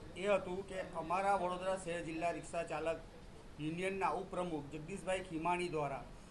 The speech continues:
અને તેઓની ટીમ દ્વારા તેઓ એક રિક્ષા ભાડામાં બોલે, "અમે ઘટાડો કરીશું," બોલે,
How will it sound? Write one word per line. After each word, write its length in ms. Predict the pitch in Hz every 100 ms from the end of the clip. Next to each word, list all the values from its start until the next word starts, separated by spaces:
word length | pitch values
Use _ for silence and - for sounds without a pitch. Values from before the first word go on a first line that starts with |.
| -
અને 100 | 196
તેઓની 380 | 233 214 220 240
ટીમ 380 | 240 - 190 208
દ્વારા 420 | 180 160 139 123 - - - - - -
તેઓ 220 | - 202 233
એક 200 | 226 226 - -
રિક્ષા 320 | 170 147 214
ભાડામાં 420 | 190 196 202 208 208
બોલે, 180 | 208
"અમે 280 | 208 180 202
ઘટાડો 400 | 165 156 170 180
કરીશું," 420 | 180 160 160 151
બોલે, 280 | 180 165 190